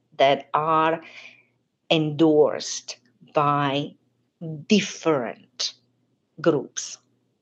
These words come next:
even if possible, the opposing groups in this case.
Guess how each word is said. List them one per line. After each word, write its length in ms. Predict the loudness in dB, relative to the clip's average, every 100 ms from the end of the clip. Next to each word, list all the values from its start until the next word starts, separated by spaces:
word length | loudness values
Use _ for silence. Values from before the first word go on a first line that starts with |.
| 0
even 600 | 4 6 4 4 2 0 -2
if 440 | -2 -4 -8 -4
possible, 720 | 2 4 4 0 -2 -4 -8 _ _ _
the 160 | -2 2
opposing 720 | 2 0 -2 0 0 -2 -8
groups 420 | -10 -16 -20 -20 -20 _ _ _ _ _ _ _
in 140 | -10
this 160 | -10 -14
case. 340 | -18 -18 -20